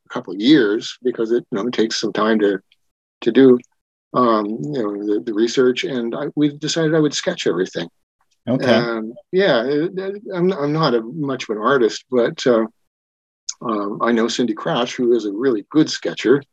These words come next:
Speaker 1: and she kinda egged me on. And, uh, I also, I know how to use Photoshop. And so I would make these really crappy sketches with the eyepiece, and then I would use Photoshop to not just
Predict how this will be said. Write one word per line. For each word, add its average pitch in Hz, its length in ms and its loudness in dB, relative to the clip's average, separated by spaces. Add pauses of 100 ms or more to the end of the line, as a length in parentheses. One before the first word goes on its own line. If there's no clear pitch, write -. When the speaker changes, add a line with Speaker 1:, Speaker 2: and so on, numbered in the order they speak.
(320)
Speaker 1:
and 110 340 0
she 135 160 -2
kinda 131 240 -2
egged 117 160 4
me 110 140 2
on. 107 340 -2 (640)
And, 127 420 0
uh, 127 180 0
I 143 120 0
also, 160 260 -2
I 127 60 0
know 131 120 -2
how 135 100 -4
to 135 60 0
use 127 220 0
Photoshop. 120 460 0 (300)
And 110 180 -8
so 113 200 -2
I 113 60 0
would 123 160 2
make 151 220 0
these 120 200 -2
really 151 220 2
crappy 123 380 -4
sketches 117 460 0
with 104 100 -4
the 101 100 -2
eyepiece, 131 580 0 (420)
and 120 140 0
then 123 140 4
I 113 100 0
would 107 140 0
use 95 260 -4
Photoshop 156 580 0 (400)
to 123 420 4 (220)
not 151 260 0
just 147 340 0